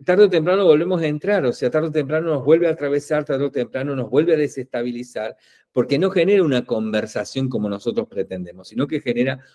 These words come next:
una intromisión con una especie de atropello siempre, ¿no? O sea, como algo que viene y que, eh, más que atropello, siento que es como una,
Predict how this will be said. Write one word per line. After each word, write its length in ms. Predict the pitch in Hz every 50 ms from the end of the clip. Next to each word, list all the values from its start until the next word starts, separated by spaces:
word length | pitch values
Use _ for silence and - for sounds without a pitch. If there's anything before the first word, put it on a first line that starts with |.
| _ _
una 200 | - 107 120 127
intromisión 1200 | 131 135 131 131 139 151 156 165 185 180 180 - - 156 151 147 143 143 147 147 151 147 - _ _ _ _ _ _ _ _ _ _ _ _ _ _ _ _ _ _ -
con 200 | 110 104 101 113
una 480 | 123 131 135 135 135 143 147 139 - -
especie 640 | 110 107 98 - - - 123 123 - - 135 123
de 120 | 107 107 101
atropello 840 | 95 98 - - 107 107 98 - - 156 147 151 143 - 117 110 95
siempre, 540 | - - - 95 92 82 78 - 92 87
¿no? 360 | 92 98 131 156 160 - - _ _
O 80 | - -
sea, 220 | - - 117 98
como 360 | - 104 95 92 92 87 - _ _ _ _ _
algo 400 | - 107 120 135 139 139 143 139
que 140 | 143 131 113
viene 320 | 107 117 123 135 147 160
y 40 | 151
que, 280 | - 127 123 117 - - _ - 156 160 151 - - - _ _ _ _ _ _ _ _ _
eh, 220 | - 123 123 123 - 147
más 260 | 147 160 196 202 202
que 80 | -
atropello, 520 | 175 - - 147 135 135 151 156 190 185 151
siento 380 | - - 156 156 151 180 151
que 80 | 135 147
es 60 | 143
como 260 | - - 143 135 139
una, 500 | 147 156 156 151 151 147 135 127 123 -